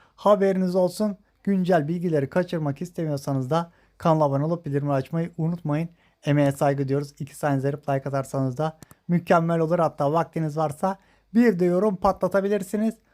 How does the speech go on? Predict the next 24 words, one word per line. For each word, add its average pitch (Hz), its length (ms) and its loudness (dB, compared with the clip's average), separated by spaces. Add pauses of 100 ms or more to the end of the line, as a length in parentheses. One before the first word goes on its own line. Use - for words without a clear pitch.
(120)
Hemen 170 420 2
videolara 180 380 2
geçiş 180 420 -2
yapalım. 190 420 0
Bakalım 196 360 0
İnşaatçı 190 540 -4
Üssü 175 400 -6 (420)
on 208 400 6 (120)
nasıl 170 420 -2
bir 156 80 -4
şey 175 400 -4
olacak? 147 540 -2 (240)
Detaylarıyla 139 720 2
göz 131 300 -6
atalım. 120 320 -8 (920)
Farklı 156 400 4
farklı 220 340 4
ordularla 208 600 4
saldırıları 185 600 0
göstereceğim. 170 520 -2
Farklı 165 360 -6
askerlerle 175 500 -4
saldırıları 156 640 -4
göstereceğim. 165 640 -4